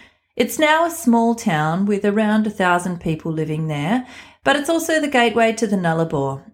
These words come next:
as it's the first town that you get to when you come across the Nullarbor from South Australia to Western Australia. And so it's kind of a tourist destination as well, even though it's such a small town.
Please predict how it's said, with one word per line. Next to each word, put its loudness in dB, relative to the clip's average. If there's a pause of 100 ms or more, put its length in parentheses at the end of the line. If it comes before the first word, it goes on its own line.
as 2
it's -6
the -4
first 0
town 0
that -4
you -2
get 0
to -2
when 0
you -2
come -2
across -2
the 0
Nullarbor 2
from -6
South 0
Australia 2
to -6
Western -4
Australia. -2
And 2
so 4
it's 0
kind 0
of 0
a -4
tourist 0
destination 0
as -4
well, 0
even 0
though 4
it's -4
such -4
a -6
small -2
town. -6